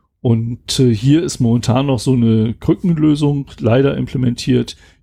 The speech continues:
die über ein eigenes Callcenter läuft, wo du dann, ähm, eine tan bekommst,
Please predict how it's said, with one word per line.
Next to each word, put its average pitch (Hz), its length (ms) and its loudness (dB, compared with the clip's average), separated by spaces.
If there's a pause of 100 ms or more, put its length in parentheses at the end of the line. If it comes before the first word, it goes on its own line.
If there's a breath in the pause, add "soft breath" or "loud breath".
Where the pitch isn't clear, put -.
die 143 60 -6
über 117 260 0
ein 113 120 2
eigenes 113 360 -4
Callcenter 160 560 0
läuft, - 580 -4 (1800)
wo 135 320 2
du 139 240 -2
dann, 127 580 -2 (560)
ähm, 113 880 0 (1040)
eine 123 240 0
tan 131 320 0
bekommst, - 840 -4